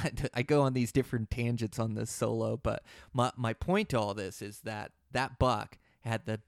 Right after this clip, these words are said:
biggest body. Oh my gosh. His, and his body dwarfed his horns. His ear to, tip to tip ear spread was twenty-six inches.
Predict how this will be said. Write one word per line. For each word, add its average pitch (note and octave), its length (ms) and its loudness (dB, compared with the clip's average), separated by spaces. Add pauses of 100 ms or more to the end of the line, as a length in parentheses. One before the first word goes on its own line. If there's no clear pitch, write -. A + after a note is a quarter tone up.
(120)
biggest A#2+ 540 2
body. G2+ 440 0 (100)
Oh D3+ 300 6
my C3 400 0
gosh. B2 500 2
His, C3 300 -2
and B2 100 2
his B2 80 2
body C3+ 400 2
dwarfed B2+ 320 2
his - 140 -4
horns. D3 260 0 (240)
His G3 400 0
ear F3 300 4
to, F#3 120 2 (240)
tip - 260 2
to - 180 -8
tip - 280 2 (120)
ear D3+ 200 8
spread - 460 -4 (340)
was B2 200 6
twenty-six D3+ 720 0
inches. - 480 -6